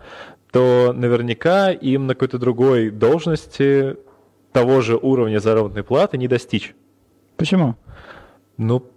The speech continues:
Speaker 1: потому что такая смена деятельности обычно не приветствуется
Speaker 2: Ну, то есть,
Speaker 1: в
Speaker 2: смотри, ты
Speaker 1: плане
Speaker 2: говоришь,
Speaker 1: H R-компаний.
Speaker 2: ты говоришь о том, чтобы вообще из I T уйти. А я имею в виду, э, что если тебе не интересен фронтенд, ты всегда можешь, во-первых, заняться бэкэндом,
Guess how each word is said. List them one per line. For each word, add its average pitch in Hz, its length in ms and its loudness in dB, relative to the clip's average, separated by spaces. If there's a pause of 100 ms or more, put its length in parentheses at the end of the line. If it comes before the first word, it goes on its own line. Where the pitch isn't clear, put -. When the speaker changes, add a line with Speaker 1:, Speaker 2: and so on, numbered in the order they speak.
(120)
Speaker 1:
потому 151 400 0
что - 300 -2
такая 135 520 2
смена 123 480 -2
деятельности 120 680 -2
обычно 113 300 -4
не 117 60 -2
приветствуется - 1000 -2
Speaker 2:
Ну, 143 180 2
то 165 100 0
есть, 160 120 0
Speaker 1:
в - 0 -
Speaker 2:
смотри, 160 160 2
ты 110 80 2
Speaker 1:
плане 107 80 2
Speaker 2:
говоришь, 180 240 2
Speaker 1:
H - 20 -
R-компаний. 101 520 -4
Speaker 2:
ты 156 120 0
говоришь 165 260 0
о 156 60 -2
том, 220 140 0
чтобы 147 240 0
вообще 147 260 0
из 120 100 0
I 117 140 0
T 120 120 -2
уйти. - 400 -4 (340)
А 117 60 -4
я 147 200 2
имею 208 180 2
в 185 40 4
виду, 165 460 2
э, 120 380 4
что - 220 -2
если 139 280 -2
тебе 143 220 0
не 147 140 2
интересен 151 340 2
фронтенд, 147 400 0
ты 147 80 -4
всегда 139 240 2
можешь, 131 220 0
во-первых, 127 320 0
заняться 127 320 -2
бэкэндом, 139 500 0